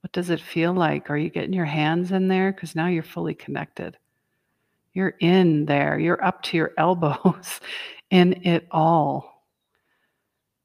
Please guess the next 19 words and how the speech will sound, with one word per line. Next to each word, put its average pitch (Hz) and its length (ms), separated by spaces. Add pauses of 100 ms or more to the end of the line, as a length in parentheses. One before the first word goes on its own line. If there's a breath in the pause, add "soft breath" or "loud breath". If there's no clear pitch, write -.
(220)
And 165 240
dirt 170 260
has 165 760 (120)
such - 320
healing 175 520
properties. 196 1300 (2500)
Let 160 140
it 175 120
heal - 340
you. 147 200
Let 156 200
it - 140
transform 156 680
you. 156 140
Let 156 180
it - 160
come 160 320
over 165 320
you. 165 360